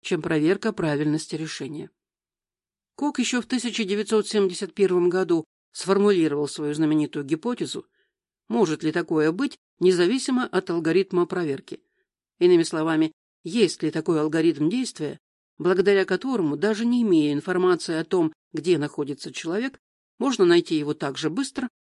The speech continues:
как будто зная, где он находится. Эта проблема является одной из нерешённых пока задач логики и информатики.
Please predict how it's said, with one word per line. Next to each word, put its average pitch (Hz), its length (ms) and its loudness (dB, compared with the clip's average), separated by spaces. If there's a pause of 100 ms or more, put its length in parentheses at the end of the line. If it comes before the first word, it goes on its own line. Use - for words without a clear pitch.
(120)
как 190 180 -4
будто 220 280 -2
зная, 196 340 0
где 160 180 -2
он 160 120 2
находится. 139 560 -6 (960)
Эта 175 180 2
проблема 196 460 4
является 156 520 -2
одной 156 280 0
из 147 100 -4
нерешённых 156 600 0
пока 139 260 -8
задач 180 380 -4 (240)
логики 175 400 -2
и 165 180 -2
информатики. 147 720 -6